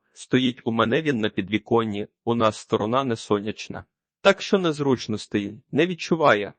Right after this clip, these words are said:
Зелень у нього цікава, як зелень цибулі. Мама моя так і називає його.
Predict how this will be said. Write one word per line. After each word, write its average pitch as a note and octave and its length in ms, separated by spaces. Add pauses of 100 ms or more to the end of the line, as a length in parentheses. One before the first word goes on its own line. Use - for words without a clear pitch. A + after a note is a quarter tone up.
(140)
Зелень F3 480
у B2 100
нього G#2 300
цікава, C#3 560
як B2+ 220
зелень G2+ 340
цибулі. G#2+ 540 (160)
Мама B2 340
моя A2+ 280
так - 320
і C3+ 80
називає A#2 560
його. G#2+ 360